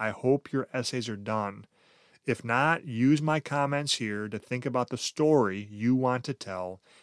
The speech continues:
in your essays. Abby found herself on the floor of the club with people dancing all around her.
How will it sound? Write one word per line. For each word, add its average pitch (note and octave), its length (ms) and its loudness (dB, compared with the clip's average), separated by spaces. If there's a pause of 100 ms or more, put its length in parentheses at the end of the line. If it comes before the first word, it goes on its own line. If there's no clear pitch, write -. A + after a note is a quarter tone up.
in A2 120 -6
your G#2 160 -6
essays. - 580 -4 (2000)
Abby F#3+ 260 4
found D3 320 4
herself C#3+ 420 4
on A#2+ 140 -2
the A#2 60 -2
floor B2+ 360 4
of C#3 100 6
the D3+ 60 0
club G#2+ 600 0
with A#2 160 -6
people A#2+ 420 -2
dancing G#2+ 580 -6
all A2+ 240 0
around G2+ 360 -2
her. A#2 260 -18